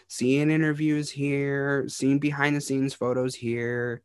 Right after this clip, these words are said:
you know, seeing the directors talking how they've been working together on some of this stuff. And it's just like, I, I had six years of hype behind this movie, and that was my issue. I guess this was, like, maybe, like, what would happen if someone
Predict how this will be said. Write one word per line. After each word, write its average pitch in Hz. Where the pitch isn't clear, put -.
you 110
know, 113
seeing 143
the 147
directors 143
talking 135
how 131
they've 131
been 131
working 123
together 120
on 123
some 113
of 113
this 117
stuff. 110
And 113
it's 120
just 117
like, 127
I, -
I 151
had 180
six -
years 139
of 113
hype 120
behind 110
this 104
movie, 104
and 104
that 117
was 120
my 110
issue. 101
I 139
guess 165
this 156
was, 139
like, 127
maybe, 135
like, 120
what 113
would 120
happen 120
if 117
someone 117